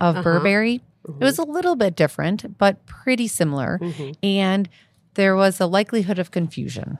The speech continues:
Speaker 1: And Burberry was asserting that basically Target was tarnishing their brand because
Speaker 2: Was it the plaid scarf?
Speaker 1: Yep, that was one of the products. So
Speaker 2: But
Speaker 1: they
Speaker 2: the, but if you think about it, there's plaid, there's always plaid scarves, you know? I mean, like, how was it that similar?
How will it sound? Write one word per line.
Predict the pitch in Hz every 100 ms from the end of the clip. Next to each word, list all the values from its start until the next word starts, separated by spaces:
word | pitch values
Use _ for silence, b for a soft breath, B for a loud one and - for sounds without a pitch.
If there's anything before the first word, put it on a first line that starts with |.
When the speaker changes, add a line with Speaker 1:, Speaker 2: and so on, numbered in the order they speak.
| _
Speaker 1:
And | 170 165 165
Burberry | 165 254 226 196 190
was | 175 170
asserting | 160 175 156 165 160
that | 156 156 - b b _
basically | - 214 - 202 180 170 156 -
Target | - - 208 220
was | 175 165 -
tarnishing | - 226 247 240 - 180
their | 170 147
brand | 139 160 170 135 160 156 _ _ _ _
because | 185 208 190
Speaker 2:
Was | 294
it |
the | 311
plaid | - 202 160 -
scarf? | - - 294 - _ b b _
Speaker 1:
Yep, | 262 277
that | 262
was | 247 240
one | 233
of | 220
the |
products. | 202 175 160 117 -
So | 220
Speaker 2:
But | 254
Speaker 1:
they | 220
Speaker 2:
the, | 277 220
but | 214 247 226 220
if | 240
you | 262
think | 262 269
about | 240
it, | 214
there's | 202 -
plaid, | - 185 185 196 190
there's | 202 214
always | 254 254
plaid | - 139 127 -
scarves, | - 120 120 123 135 -
you | 175
know? | 180 170 196 233
I | 190
mean, | 196 190 196
like, | 190
how | 175 226
was | 240 226
it | 175
that | 160 185 -
similar? | - 165 269 254 135 -